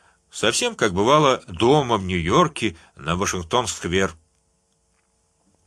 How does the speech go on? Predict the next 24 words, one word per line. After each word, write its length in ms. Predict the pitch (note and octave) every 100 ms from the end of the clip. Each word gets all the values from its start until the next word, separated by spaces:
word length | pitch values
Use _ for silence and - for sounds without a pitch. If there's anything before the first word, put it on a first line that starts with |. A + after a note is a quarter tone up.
| _ _ _ _ _ _ _ _
К 160 | - E2
концу 320 | D3 D#3 G#3
сентября 580 | - E3+ C#3+ A#2 D3 D3
большинство 640 | G2+ F#2 G#2+ - C3 C#3
парижских 600 | - G2+ A2+ - - F#2
этюдов 500 | F#2 - C#3+ B2 -
Юджина 540 | F#2+ B2 G2+ A2 G#2 - _ _ _ _ - _ _ _ _ _
было 240 | - E3+ E3
уже 240 | C#3+ C#3+
в 100 | C3
таком 300 | B2 C#3 B2+
состоянии, 800 | C3 A2 G#2+ A2 D#3 C#3 C3+ A2 _ - _ _ _
что 220 | - A2
он 80 | B2
мог 280 | C#3 G3 -
закончить 720 | G#2 B2 B2+ F3+ E3 - -
их 220 | B2+ -
где 300 | - E2 E2+
угодно. 640 | C#3+ F#2+ D2 D#2+ D2 D2 D2+ _ _ _ _ _ _ _
Холстов 560 | - B2 E3 - B3 -
пятнадцать 840 | E3 - C#3+ A3+ - G3+ E3+ - - - _ _ _
были 300 | E2+ A3 G#3
совсем 460 | - C#3 - F3
готовы, 580 | G#2 F#2 A2 G#2+ G2 G2